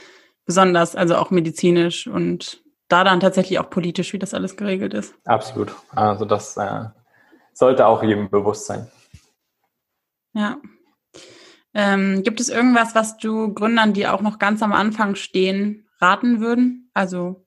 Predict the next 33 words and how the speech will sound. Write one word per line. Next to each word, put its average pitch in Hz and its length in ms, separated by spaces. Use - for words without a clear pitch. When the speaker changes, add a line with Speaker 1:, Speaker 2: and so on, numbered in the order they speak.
Speaker 1:
oder 175 140
was 180 140
du 185 100
deinem 190 300
früheren 208 480
Ich 247 220
sozusagen 226 580
in 233 80
der - 100
ersten 220 320
Gründung 233 480
<laughs> - 180
rückblickend 233 560
geraten 202 400
hättest? 214 640
Speaker 2:
Ja, 117 120
gute 117 180
Frage. 117 300
Also 117 140
ich 120 80
glaube 147 200
wirklich, 143 300
dieses, 113 360
dieses 117 320
positiv 123 480
verrückt 127 360
bleiben, 110 520
das, - 220
äh, 113 180
trägt 113 300
sich - 180
durch 117 360
auch. 110 240